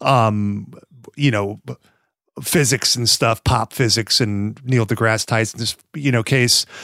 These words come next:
to where it's like, "Oh, this little kind of, like, stuff you could tell your mom, like,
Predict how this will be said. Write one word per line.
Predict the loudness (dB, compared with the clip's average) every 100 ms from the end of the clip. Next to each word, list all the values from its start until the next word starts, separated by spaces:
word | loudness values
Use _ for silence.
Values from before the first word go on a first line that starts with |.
| -12
to | 2
where | 4 4
it's | 4
like, | 2 4
"Oh, | 4 4
this | 4 4
little | 4 2
kind | 2 0 2
of, | 2
like, | 2 0
stuff | -2 -2 0
you |
could | -2 0
tell | 0 2
your | 2
mom, | 2 2 2 0
like, | -2